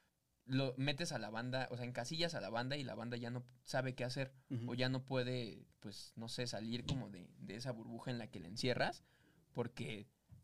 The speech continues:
Speaker 1: pues, fuiste relegado desde niño, ¿no?
Speaker 2: Claro.
Speaker 1: Pues,
Speaker 2: Sí,
Speaker 1: está,
Speaker 2: güey.
Speaker 1: está cabrón, ¿no?
Speaker 2: Es que sí,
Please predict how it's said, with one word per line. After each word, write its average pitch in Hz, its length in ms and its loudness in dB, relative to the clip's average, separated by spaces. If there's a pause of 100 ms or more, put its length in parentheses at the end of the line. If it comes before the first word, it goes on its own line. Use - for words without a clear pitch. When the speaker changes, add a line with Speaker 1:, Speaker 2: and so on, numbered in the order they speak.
Speaker 1:
pues, 117 160 -6
fuiste 135 360 4
relegado 113 600 -2
desde 110 360 -10
niño, 123 360 0 (140)
¿no? 113 140 0
Speaker 2:
Claro. 110 420 -2 (440)
Speaker 1:
Pues, - 160 -12
Speaker 2:
Sí, - 140 -8
Speaker 1:
está, 107 220 2
Speaker 2:
güey. 113 120 4
Speaker 1:
está 120 220 2
cabrón, 110 520 -2
¿no? 113 240 -4
Speaker 2:
Es 127 120 0
que 160 80 -2
sí, 143 200 0